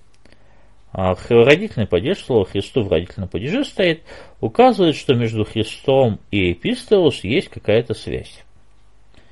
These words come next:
Какая связь может быть? Ну, самый очевидный вариант — это вера во Христа, и большая часть переводов так и переводит: "через веру во Христа". Ну, на всякий случай скажу, что есть и другой вариант.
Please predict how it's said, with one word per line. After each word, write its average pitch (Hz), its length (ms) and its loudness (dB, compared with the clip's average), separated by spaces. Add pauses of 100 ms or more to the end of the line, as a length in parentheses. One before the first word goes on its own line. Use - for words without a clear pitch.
(440)
Какая 185 300 6
связь - 320 0
может 73 300 -8
быть? - 340 -12
Ну, 185 260 -2
самый 156 340 4
очевидный 190 800 -2 (340)
вариант — 127 600 2
это - 200 0
вера 139 580 6
во 95 220 2
Христа, 202 640 -2 (400)
и 127 80 0
большая 131 480 6
часть - 280 0
переводов 120 560 0
так 117 200 0
и 98 60 -2
переводит: 80 480 -6
"через 220 500 0
веру 139 500 0 (400)
во 98 220 2
Христа". - 540 -8 (1120)
Ну, 247 160 -2
на 139 120 2
всякий 131 280 2
случай 107 320 -2
скажу, 151 380 -2
что - 160 -6
есть 90 240 -4
и 87 40 -8
другой 98 360 0
вариант. 196 500 -2